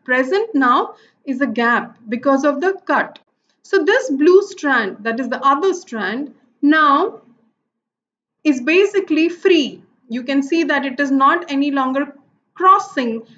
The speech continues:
the other strand. In fact, what happens is this becomes free. So what will now happen is that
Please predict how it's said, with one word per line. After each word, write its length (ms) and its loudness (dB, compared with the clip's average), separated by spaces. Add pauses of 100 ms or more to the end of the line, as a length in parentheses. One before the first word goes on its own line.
(140)
the 180 -4
other 240 -2
strand. 540 -6 (320)
In 180 2
fact, 280 0
what 200 0
happens 420 0
is 220 0 (280)
this 260 -2
becomes 540 -2
free. 340 -2 (240)
So 540 -2 (240)
what 220 0
will 160 4
now 340 4
happen 460 -2
is 340 -4
that 340 -2